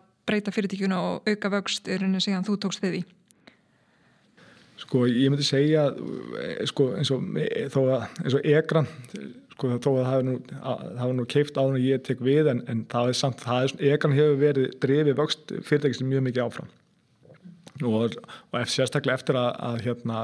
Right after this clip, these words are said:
Speaker 2: ferðaþjónustan tók svona hressilega við sér tvö þúsund og tólf, þá hefur náttúrulega innri vöxturinn komið mjög mikið þaðan. Þannig að Egran í dag er, er, hérna, er að velta einhverjum fjórum og hálfum milljarði,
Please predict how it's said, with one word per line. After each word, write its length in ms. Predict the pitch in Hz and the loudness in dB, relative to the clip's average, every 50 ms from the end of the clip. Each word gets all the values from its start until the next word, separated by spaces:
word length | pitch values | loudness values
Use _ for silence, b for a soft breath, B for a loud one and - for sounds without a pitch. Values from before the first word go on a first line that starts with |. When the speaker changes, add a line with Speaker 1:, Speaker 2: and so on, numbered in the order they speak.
| 117 - - 123 | -6 -6 -8 -6
Speaker 2:
ferðaþjónustan 580 | - 131 127 139 139 - 147 131 - 123 - | -2 0 0 0 2 0 0 -2 -2 -4 0
tók 240 | - 135 135 139 - | 0 0 0 -2 -6
svona 180 | - - 123 113 | -8 -8 -6 -2
hressilega 440 | - 139 139 - - 156 135 120 117 | -2 0 0 2 2 0 0 0 0
við 100 | 135 135 - | -2 -2 -2
sér 180 | 147 139 - | -4 -6 -8
tvö 160 | - - - 123 | -6 -4 -2 -2
þúsund 160 | - 127 107 | -2 -2 -2
og 40 | - | 0
tólf, 280 | 135 147 160 160 - - - B B B B B B B B B | 0 0 0 -2 -6 -16 -20 B B B B B B B B B
þá 100 | - 127 | -4 0
hefur 300 | 123 120 120 131 131 127 | 2 2 4 4 2 2
náttúrulega 240 | 127 123 - - 151 | 0 -2 -2 0 2
innri 280 | 139 151 156 131 127 123 | 4 4 4 2 2 2
vöxturinn 360 | 147 143 - - 127 120 - | 0 0 0 0 0 0 2
komið 320 | - 139 135 123 123 120 123 | 2 2 2 2 0 -2 -2
mjög 300 | - 143 131 131 143 143 131 | 0 2 4 4 4 4 4
mikið 280 | 135 135 135 127 127 | 2 0 0 -2 -4
þaðan. 240 | 135 123 110 - - _ b b b b b b | -4 -4 -6 -8 -12 _ b b b b b b
Þannig 280 | b - 110 110 110 110 | b -10 -6 -6 -4 -4
að 240 | 110 117 - - 123 | -4 -4 -2 0 0
Egran 320 | 127 127 - 143 120 117 | 0 0 0 -2 -2 -2
í 20 | 110 | -2
dag 340 | - 120 123 127 131 135 131 | -2 0 0 2 2 2 2
er, 240 | 120 113 110 117 113 113 | 0 -2 -2 -4 -6 -6
er, 240 | - 120 117 113 107 | -6 -6 -6 -6 -6
hérna, 400 | 107 113 110 - - 113 113 113 113 117 - _ B B B B B B B B B B B B | -6 -6 -6 -6 -8 -8 -8 -8 -10 -10 -12 _ B B B B B B B B B B B B
er 160 | B - 120 | B -6 -4
að 100 | 107 107 | -4 -4
velta 180 | 117 113 - 127 | -4 -4 -4 -4
einhverjum 200 | 113 113 113 - | -4 -4 -4 0
fjórum 280 | - 131 127 123 123 120 | 0 2 2 2 2 2
og 80 | - | 2
hálfum 200 | 127 127 120 120 | 2 2 2 4
milljarði, 340 | 131 139 151 156 151 151 | 4 4 4 4 2 2